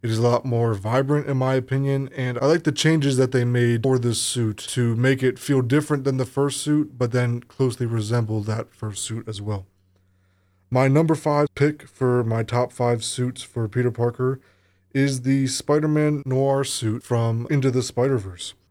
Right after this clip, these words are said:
This is the first time we saw a Spider-Man Noir suit in one of the Insomniac games, and they decided to go with the version from Into the Spider-Verse. I think this was a great idea because it gives that Into the Spider-Verse animation with an iconic suit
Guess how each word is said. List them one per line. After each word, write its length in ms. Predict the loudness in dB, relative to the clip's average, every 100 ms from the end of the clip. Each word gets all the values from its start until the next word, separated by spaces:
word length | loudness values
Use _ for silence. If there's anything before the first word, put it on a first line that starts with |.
| _ _ _ 0
This 280 | 0 2
is 100 | 0
the 100 | -2
first 300 | 0 0 0
time 280 | 0 0 2
we 120 | 0
saw 360 | 0 0 2 2
a 100 | 0
Spider-Man 640 | -2 -2 0 0 -2 -2
Noir 340 | -2 0 0 -2
suit 440 | -4 -4 -4 -4 -2
in 360 | 0 0 -4
one 180 | -2 -2
of 120 | 0
the 100 | 0
Insomniac 680 | 0 -2 -2 0 0 0 -2
games, 360 | -2 -2 -4 -8 _ _ _ _
and 140 | 0 4
they 80 |
decided 400 | 4 4 2 2
to 100 | 2
go 140 | 2 4
with 240 | 2 0
the 100 | -4
version 480 | -2 0 0 -2 -4
from 400 | -2 0 0 0
Into 180 | -4 -4
the 100 | -4
Spider-Verse. 640 | 0 0 0 -4 -12 -14 -20 _ _ _ _ -2
I 140 | -2
think 220 | 0 0
this 140 | 0 0
was 120 | 0
a 100 | 2
great 340 | 2 4 4
idea 400 | 2 2 2 0
because 420 | 0 -4 -2 -2
it 320 | -2 -6 -12 0
gives 400 | 0 0 -8 -4
that 280 | 0 0
Into 220 | -2 -2 -2
the 120 | -4
Spider-Verse 640 | 0 0 2 0 -2 -4
animation 720 | -4 -2 0 0 0 -2 -4 -6 _ _ _
with 140 | -4
an 100 | -2
iconic 520 | -2 -2 0 0 -2 -4
suit 480 | -4 -2 -4 -6